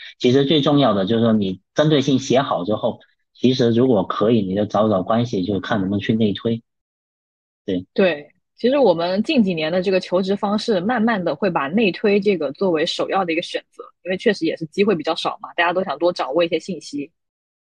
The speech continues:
Speaker 1: 啊，对的，是的。呃，因为内推这个事情，大家如果都工作过，应该知道互联网公司内推，它对于推荐人，它是有，它是有，有奖金的，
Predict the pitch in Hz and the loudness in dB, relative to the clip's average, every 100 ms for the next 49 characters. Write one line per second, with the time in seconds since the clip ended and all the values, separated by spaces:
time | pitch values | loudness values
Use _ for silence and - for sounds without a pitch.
0 | _ _ - 95 110 95 87 - - 98 | _ _ -2 0 2 0 -2 -6 -2 -2
1 | 90 _ _ _ _ - 107 139 170 175 | -4 _ _ _ _ 2 4 4 4 4
2 | 175 147 156 160 156 151 147 110 110 120 | 4 4 2 4 2 4 2 2 0 0
3 | 120 120 120 135 131 131 131 139 107 95 | -2 -6 0 2 2 2 2 2 2 2
4 | 127 127 143 147 143 117 117 104 107 104 | 2 0 2 2 4 2 2 2 0 0
5 | 113 107 101 147 131 98 90 113 113 123 | 0 0 0 2 2 2 0 0 2 2
6 | 131 110 120 117 117 _ _ - 123 110 | 2 2 0 -2 -4 _ _ 2 4 4
7 | 113 - - _ - 165 160 151 156 104 | 0 -6 -20 _ -2 2 2 2 2 2
8 | 90 87 107 - 120 127 110 95 80 - | 0 -2 -2 -2 -2 0 2 2 -2 -8
9 | _ _ _ _ - 120 135 117 98 87 | _ _ _ _ 0 0 2 2 2 0
10 | 90 98 95 - 85 87 113 120 | -2 0 0 -2 -2 0 2 2